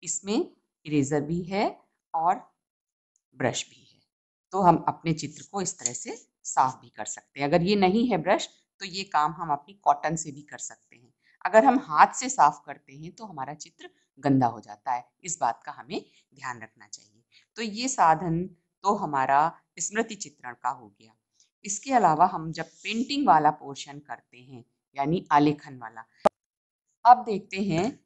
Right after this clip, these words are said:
कि हमें आलेखन वाला पोर्शन करने के लिए किस किस चीज़ की आवश्यकता होती है। तो सबसे पहले हमें कलर्स की ज़रूरत होती है।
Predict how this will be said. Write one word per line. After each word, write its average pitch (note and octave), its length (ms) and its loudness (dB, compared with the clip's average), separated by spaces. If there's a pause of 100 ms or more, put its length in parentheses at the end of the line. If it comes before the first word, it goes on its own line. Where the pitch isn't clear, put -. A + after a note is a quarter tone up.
(160)
कि A3+ 120 -14
हमें A3+ 380 -2
आलेखन G3 480 2
वाला D3+ 260 12
पोर्शन D3 480 -8
करने C3+ 340 -10
के C3+ 160 -20
लिए C3 400 -14 (280)
किस A#2 140 -6
किस - 260 -8
चीज़ C3+ 300 -8
की G3 80 -18
आवश्यकता A#2+ 560 0
होती - 360 -20
है। - 180 -20 (540)
तो C#4 60 -12
सबसे C4+ 400 -4
पहले F#3 300 4
हमें F#3 340 -2
कलर्स D3+ 440 4
की - 140 -20
ज़रूरत - 520 -20
होती - 240 -20
है। - 200 -20